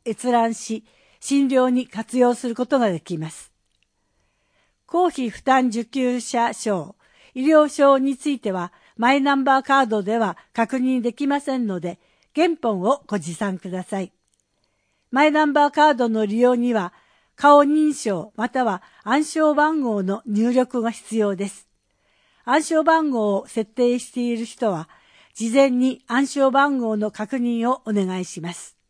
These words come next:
問い合わせ、中央病院医事課、電話二三の五一二一。自死遺族の集いのご案内。この集いは、身近な人を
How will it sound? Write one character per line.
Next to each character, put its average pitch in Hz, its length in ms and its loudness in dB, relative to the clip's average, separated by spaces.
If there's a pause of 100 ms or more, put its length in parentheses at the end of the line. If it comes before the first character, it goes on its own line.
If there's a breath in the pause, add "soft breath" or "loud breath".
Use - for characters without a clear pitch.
(600)
問 240 180 4
い 226 40 4
合 226 80 2
わ 214 120 -2
せ、 - 300 -6 (360 soft breath)
中 311 220 0
央 311 180 6
病 294 280 4
院 208 200 -4
医 185 60 -6
事 214 180 -6
課、 - 320 -8 (200)
電 247 280 2
話 - 240 -2 (220 soft breath)
二 302 260 2
三 294 380 -2
の 180 200 -6 (100)
五 254 280 4
一 277 340 -4
二 196 380 -2
一。 - 300 -14 (3000)
自 302 160 0
死 311 220 -2
遺 320 60 -4
族 311 260 -2
の 214 140 -2
集 247 400 0
い 240 60 -2
の 240 180 0
ご 185 220 -6
案 202 280 -4
内。 196 280 -6 (720)
こ 247 140 -4
の 262 120 2
集 247 340 -2
い 233 120 -2
は、 214 220 -2 (280 soft breath)
身 220 100 0
近 269 220 -2
な 262 160 0
人 240 340 -2
を - 120 -8